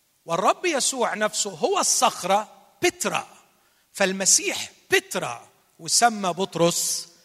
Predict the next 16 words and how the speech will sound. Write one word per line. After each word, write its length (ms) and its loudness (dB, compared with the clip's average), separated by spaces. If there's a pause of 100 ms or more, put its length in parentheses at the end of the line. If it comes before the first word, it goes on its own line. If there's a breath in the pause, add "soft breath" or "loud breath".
(280 soft breath)
بتروس، 640 2
وكأنه 460 -6
بيقول 300 -4
له: 140 -4
"أنت 220 -8
حتة 600 0 (680)
مني، 680 -8
أنت 200 -6
مقطوع 1040 -8 (160)
مني". 440 -20 (480 soft breath)
إخوتي، 500 -4 (120)
إن 140 -6
البركة 520 -2
الحقيقية 840 -10 (880)
والكرامة 760 0
الحقيقية 840 -14